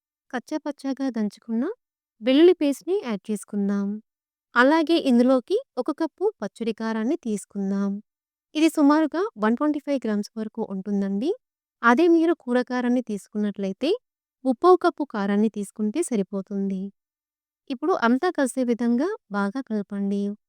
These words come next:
ఇలా బాగా కలిపి తీసుకుంటే మనకి టమాటా పచ్చడి రెడీ అయిపోతుందండి. ఇలా రెడీ చేసుకున్న ఈ పచ్చడిని బయట పెట్టుకున్నా లేదా ఫ్రిడ్జ్‌లో పెట్టుకున్నా సరే ఏడాది పాటు చెక్కు చెదరకుండా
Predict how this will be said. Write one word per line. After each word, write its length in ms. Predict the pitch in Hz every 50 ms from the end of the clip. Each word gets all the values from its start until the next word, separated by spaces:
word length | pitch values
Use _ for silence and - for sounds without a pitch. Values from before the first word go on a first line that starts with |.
| _ _ _ _ _ -
ఇలా 120 | 240 240 226
బాగా 320 | 196 214 208 196 190 226
కలిపి 320 | 226 - 220 208 208 - 240
తీసుకుంటే 520 | - 226 226 208 - - 233 226 220 - 339 453 508 359
మనకి 320 | 240 240 233 214 - 320 440 523 _ _ _ _ _ _ -
టమాటా 320 | 233 226 240 277 330 - 349
పచ్చడి 380 | - 330 330 - - 302 381 403 - -
రెడీ 200 | - 208 202 214 226
అయిపోతుందండి. 760 | 220 220 - 226 220 - - 214 208 208 202 196 202 240 339 466 508 _ _ _ _ _ _ _ _ _ _ _ _ _ _ _
ఇలా 200 | - 277 285 349 403
రెడీ 220 | 403 370 330 285 311
చేసుకున్న 440 | - - 311 294 - - - 302 302 -
ఈ 80 | 254 226
పచ్చడిని 540 | - - 196 - - 220 214 214 220 285 392 - _ _ _ _ _ _ -
బయట 300 | 202 190 233 226 240 320
పెట్టుకున్నా 520 | 311 - 285 - - - 277 269 262 277 269
లేదా 300 | 262 247 240 233 214 311 427 - _ _ _ _ _ _ _ -
ఫ్రిడ్జ్‌లో 240 | 294 247 - 330 381
పెట్టుకున్నా 480 | - - 277 214 - - 247 240 240
సరే 300 | 233 - - 226 220 277 370 - _ _ _ _ _ _ _ _ -
ఏడాది 380 | 254 262 277 302 320 311 320
పాటు 260 | 294 - 294 285 - 370 392
చెక్కు 260 | - - 226 - -
చెదరకుండా 560 | 233 - 240 208 226 226 - - 226 214 220